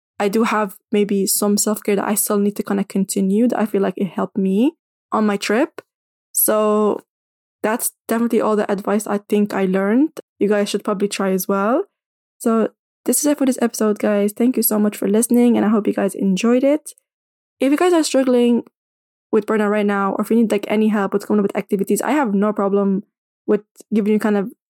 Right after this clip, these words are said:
activities, like, that I did, or maybe I saw something on Instagram. Like, let me know, and I would definitely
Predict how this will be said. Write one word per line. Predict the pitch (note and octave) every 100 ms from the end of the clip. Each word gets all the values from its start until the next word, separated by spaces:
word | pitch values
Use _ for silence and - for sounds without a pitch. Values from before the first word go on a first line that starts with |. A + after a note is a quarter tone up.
| -
activities, | G#3+ A3 G3+ G3+
like, | -
that | - -
I | C4 D4
did, | B3+ C4+ C4+ C4 G#3+ A3
or | G#3+ G#3 G3+ G3
maybe | G#3 G3+
I | G3
saw | G#3 G3+
something | G3 F#3+ G3
on | -
Instagram. | G#3+ G#3+ G#3+ G#3+ G#3 G#3 _ _ _
Like, | F#3+ -
let | B3 C#4+
me | C4
know, | A3+ A3 -
and | G#3
I | G#3
would | G3+ G3
definitely | A3+ A#3+ G#3 G3+ -